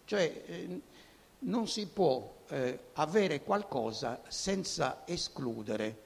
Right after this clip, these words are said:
qualche altro. Ed è questo, sempre dantescamente, che fa sì che la terra sia l'aiuola che ci fa tanto feroci, perché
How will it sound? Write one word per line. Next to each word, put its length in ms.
qualche 400
altro. 720
Ed 120
è 120
questo, 560
sempre 460
dantescamente, 1200
che 120
fa 140
sì 180
che 120
la 160
terra 440
sia 520
l'aiuola 920
che 160
ci 160
fa 400
tanto 400
feroci, 760
perché 540